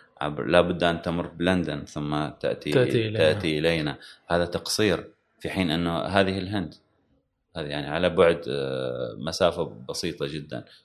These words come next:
Speaker 1: يعني كل هذا تقصير ثقافي. آه، البنيان الثقافي يتم عبر تحرير عقد من هذه وأشباهها.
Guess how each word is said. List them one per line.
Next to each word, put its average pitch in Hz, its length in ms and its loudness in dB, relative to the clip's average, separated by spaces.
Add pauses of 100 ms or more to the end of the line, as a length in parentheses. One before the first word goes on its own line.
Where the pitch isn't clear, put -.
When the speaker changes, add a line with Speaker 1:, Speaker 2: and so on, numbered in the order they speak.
(400)
Speaker 1:
يعني 85 340 -2
كل 117 240 2
هذا 110 200 10
تقصير - 440 0
ثقافي. 98 580 -2 (400)
آه، 80 260 2
البنيان 95 420 4
الثقافي 98 640 2
يتم 95 360 2 (260)
عبر 87 220 2
تحرير 104 640 6
عقد 82 420 4 (560)
من 82 120 -4
هذه 85 460 4
وأشباهها. 80 1000 2